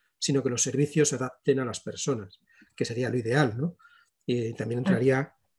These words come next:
Speaker 1: en ese, en esa idea de, del, de, de, de actuar sobre los entornos para que sean inclusivos, ¿no?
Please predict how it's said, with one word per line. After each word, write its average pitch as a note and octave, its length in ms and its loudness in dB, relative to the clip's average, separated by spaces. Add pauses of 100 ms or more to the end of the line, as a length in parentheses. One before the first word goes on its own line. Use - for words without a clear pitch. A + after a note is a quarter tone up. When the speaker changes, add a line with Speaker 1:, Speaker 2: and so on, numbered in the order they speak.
(120)
Speaker 1:
en C#3 140 -4
ese, B2 920 -2
en A#2+ 100 -12
esa B2 300 -4
idea B2+ 280 -2
de, A#2+ 520 -2
del, A2 500 -14 (540)
de, G#2+ 260 -8
de, G#2+ 160 -2
de A2 100 -2
actuar B2 360 -2
sobre C3+ 260 4
los A#2 220 -4
entornos A2 680 -2 (360)
para C3+ 160 2
que - 80 -2
sean B2+ 160 0
inclusivos, B2 640 2
¿no? D#3 180 -6